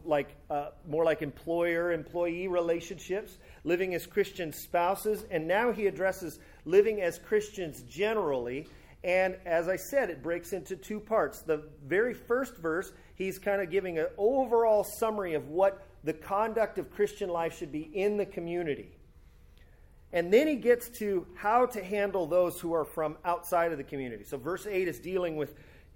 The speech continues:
inside relationships, the remaining verses nine through twelve are dealing with the outside. So first, he talks about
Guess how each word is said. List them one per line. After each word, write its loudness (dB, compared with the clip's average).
inside 4
relationships, -2
the -2
remaining 4
verses -2
nine 2
through -8
twelve 4
are -4
dealing -4
with -6
the -2
outside. -2
So 0
first, 6
he -4
talks 2
about 4